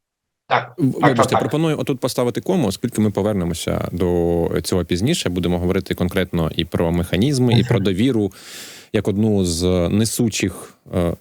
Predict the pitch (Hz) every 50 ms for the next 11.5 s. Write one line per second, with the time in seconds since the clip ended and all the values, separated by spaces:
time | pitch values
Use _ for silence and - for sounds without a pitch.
0 | _ - - - - 90 95 92 87 - 95 90 - 110 110 - 117 110 113 -
1 | 135 123 107 90 - - 104 101 98 92 87 85 - 92 87 87 - - - -
2 | 90 85 85 - - - 113 117 139 147 - 160 160 - 160 160 156 - - 147
3 | 139 - 143 151 - 254 233 180 151 139 - 143 - 180 160 156 151 147 127 -
4 | 127 - 127 - 214 - 180 139 123 139 131 147 139 131 101 85 87 - - 110
5 | 123 143 135 120 123 127 - - 107 104 107 - 117 107 - - 95 - 107 135
6 | 160 151 120 104 98 87 98 110 110 95 - 101 95 95 92 95 95 98 135 151
7 | 123 104 95 90 85 - 95 90 - 110 - 113 104 95 90 82 80 85 87 95
8 | 101 104 117 131 151 165 135 104 92 - 117 117 104 - 101 95 - 87 - 98
9 | 87 87 87 82 - - 170 170 104 95 - - 101 87 80 78 85 101 135 127
10 | 95 - 90 90 85 - - 90 92 101 98 92 90 90 85 92 92 87 - -
11 | 92 98 135 156 147 120 98 - 110 101